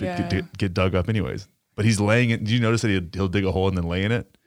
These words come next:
Speaker 1: He has?
Speaker 2: Yeah.
Speaker 1: Oh, I haven't seen
Speaker 2: Pretty
Speaker 1: that.
Speaker 2: funny.
Speaker 1: That's really cute. Well, it has been quite the week for us, for sure.
Speaker 2: Yeah.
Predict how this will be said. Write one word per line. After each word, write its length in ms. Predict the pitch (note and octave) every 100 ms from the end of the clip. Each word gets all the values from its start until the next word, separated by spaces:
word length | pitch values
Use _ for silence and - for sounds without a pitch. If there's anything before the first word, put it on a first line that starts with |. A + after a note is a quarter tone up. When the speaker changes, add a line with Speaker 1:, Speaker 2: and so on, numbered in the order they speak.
| _ _
Speaker 1:
He 220 | B3 D4
has? 360 | C4 A#3+ E4+
Speaker 2:
Yeah. 220 | - - E2+
Speaker 1:
Oh, 160 | A#3+ B3+
I 80 | C4+
haven't 260 | B3 G3+
seen 120 | A3 A3
Speaker 2:
Pretty 100 | G#3+
Speaker 1:
that. 300 | F3 E3+ F#3+
Speaker 2:
funny. 100 | F#3+
Speaker 1:
That's 260 | F#3 F#3
really 220 | F#3 E3+
cute. 360 | F3 F#3 D#3 D#3+ -
Well, 420 | G3 G#3+ G3 G3 - -
it 120 | G#3+
has 180 | C4 A3+
been 320 | G#3+ G#3 G3+
quite 240 | - F#3+ F#3
the 100 | D#3+
week 180 | D#3 -
for 120 | C#3+
us, 220 | C#3 -
for 140 | C#3
sure. 340 | C#3+ A#2 - - _ _
Speaker 2:
Yeah. 280 | B2 F#2